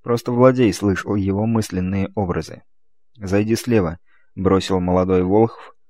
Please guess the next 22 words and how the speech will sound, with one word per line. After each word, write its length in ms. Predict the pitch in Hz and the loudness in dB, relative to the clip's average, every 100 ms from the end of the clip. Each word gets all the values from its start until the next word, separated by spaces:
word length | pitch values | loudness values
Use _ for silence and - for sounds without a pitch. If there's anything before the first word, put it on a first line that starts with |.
| _ _ | _ _
снимая 520 | - 104 101 101 95 | -12 -4 -2 0 2
лук 300 | 95 120 - - | 2 0 -4 -8
и 80 | 123 | -4
доставая 560 | 113 - 98 87 87 | -4 -2 -2 -2 -2
стрелу. 480 | 87 - 92 82 - _ _ _ - | -4 -6 -4 -4 -8 _ _ _ -10
«Есёна, 640 | 98 98 117 117 92 87 - | -4 -4 -2 -2 -4 -8 -8
пойдёшь 420 | 95 95 120 117 | -4 -2 -2 -2
за 140 | 113 110 | -2 -2
мной 220 | 104 110 | -2 -2
в 80 | 107 | -4
десяти 420 | 101 - - 107 | -6 -6 -10 -8
шагах, 500 | - 95 87 92 - | -4 -4 -4 -6 -6
прикроешь 480 | 95 - 101 104 - | -6 -2 -2 -2 -6
спину». 460 | - 90 78 73 - _ _ _ _ _ _ - | -10 -8 -8 -12 -20 _ _ _ _ _ _ -12
Не 200 | 104 120 | -2 2
ожидая 420 | 117 123 117 117 | 2 2 4 4
возражений, 600 | 110 107 113 110 120 107 | 4 2 2 2 0 0
Владей 340 | 95 101 101 101 | 2 2 2 0
скользнул 500 | - 107 101 110 95 | 0 -2 0 -2 -2
под 140 | 92 | -2
еловую 540 | 92 98 98 101 101 | 0 2 2 2 2
ветвь 340 | 104 117 - | 2 0 -4